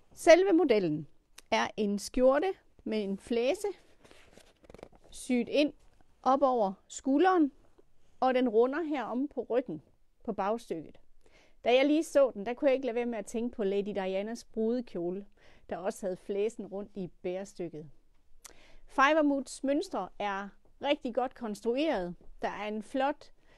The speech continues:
kinakrave på med rigtig meget facon i. Så det er altså mønstre, der er gennemarbejdet, når man syr efter de her Fibermoods. Inde på vores hjemmeside, når I går ind under Fibermood, der ligger magasinet også.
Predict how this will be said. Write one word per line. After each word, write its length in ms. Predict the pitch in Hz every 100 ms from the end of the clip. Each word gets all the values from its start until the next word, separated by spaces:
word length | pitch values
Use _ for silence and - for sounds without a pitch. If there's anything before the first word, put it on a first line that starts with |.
| - -
kinakrave 640 | 311 349 330 - 220 240
på 340 | - 226 - -
med 440 | 214 220 214 202 233
rigtig 320 | 294 - 220
meget 280 | 196 202 226
facon 420 | 214 196 185 196
i. 160 | 160 - -
Så 160 | - 226
det 180 | 214 233
er 20 |
altså 240 | 214 233
mønstre, 420 | 226 247 302 - 220
der 60 |
er 100 | 202
gennemarbejdet, 840 | 196 220 240 208 196 190 175 165 165 - - - -
når 100 | 185
man 140 | 185
syr 200 | - 208
efter 240 | 170 -
de 140 | 175 190
her 240 | 196 156 147
Fibermoods. 800 | - 170 175 170 156 165 - - _ _ _ _ _ - - - - _ _ _ _ - - _ - - _ - - - -
Inde 160 | 302 359
på 80 |
vores 240 | 269 247 240
hjemmeside, 500 | 254 285 - 247 247
når 120 | 247
I 80 | 214
går 140 | 233
ind 140 | 247 240
under 140 | 202
Fibermood, 520 | - 202 226 208 180
der 120 | 220
ligger 240 | 240 285 294
magasinet 680 | 247 233 214 330 262 202 190
også. 280 | 226 -